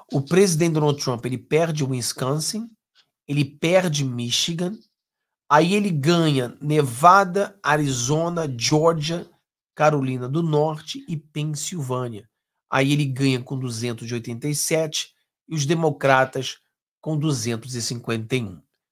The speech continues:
que que você acha desse resultado? Eu ainda acredito que esses mapas aqui que a gente tá vendo em cima, que eu tô tocando ali, é, são os estados, né, do que a gente chama de Rust Belt,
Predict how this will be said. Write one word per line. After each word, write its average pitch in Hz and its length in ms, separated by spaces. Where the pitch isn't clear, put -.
que 233 100
que 226 80
você 202 280
acha 160 220
desse 147 240
resultado? 139 540
Eu 233 240
ainda 226 280
acredito 175 760
que 170 200
esses 220 360
mapas 143 480
aqui 117 180
que 131 120
a 117 40
gente 120 180
tá 131 100
vendo 117 180
em 104 40
cima, 135 260
que - 60
eu 110 40
tô - 100
tocando 113 460
ali, 151 320
é, 104 300
são 139 540
os 123 220
estados, 127 920
né, 123 200
do 110 240
que 131 100
a - 20
gente 120 200
chama 131 180
de 117 100
Rust 135 540
Belt, 131 520